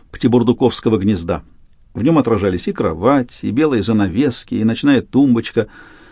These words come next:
Отражался и сам Птибурдуков, сидевший напротив жены в синей пижаме со шнурками. Примеры таких отражений не надо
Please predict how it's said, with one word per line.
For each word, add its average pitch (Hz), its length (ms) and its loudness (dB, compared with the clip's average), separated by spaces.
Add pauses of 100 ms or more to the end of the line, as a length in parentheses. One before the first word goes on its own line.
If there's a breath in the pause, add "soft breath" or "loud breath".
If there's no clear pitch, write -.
(520 soft breath)
Отражался 120 640 2
и 104 60 0
сам 170 400 2
Птибурдуков, 156 880 0
сидевший 110 440 0
напротив 107 420 0
жены 117 260 4
в - 80 -4
синей 104 320 0
пижаме 113 680 2
со - 140 -8
шнурками. 87 600 -4 (1300)
Примеры 139 360 4
таких 120 320 -4
отражений 117 540 2
не 117 120 4
надо 120 460 4